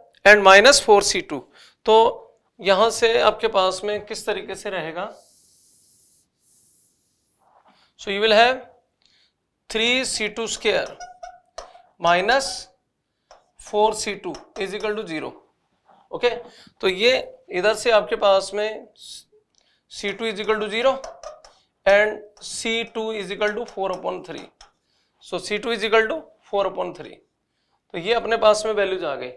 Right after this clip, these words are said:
तो corresponding to these values C two and C two, corresponding to these two values of the C two, we have to find out the value of C one and C three।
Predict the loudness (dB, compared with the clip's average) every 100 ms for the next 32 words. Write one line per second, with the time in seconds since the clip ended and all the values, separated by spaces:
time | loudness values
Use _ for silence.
0 | _ 0 0 -2 -16 -20 _ 4 4 6
1 | 4 4 2 0 2 0 2 4 4 0
2 | -4 -12 _ -12 -2 0 0 -2 -2 2
3 | 4 4 0 -10 _ -20 -18 -4 -2 0
4 | -2 -2 -4 -2 0 0 -2 -4 -4 -6
5 | -8 -4 0 0 0 -4 -6 -8 -8 -6
6 | -6 -6 -6 -10 -16 _ -10 -8 -6 -6
7 | -6 -6 -8 -4 -4 -4 -6 -8 -8 -6
8 | -6 -6 -6 -6 -4 -6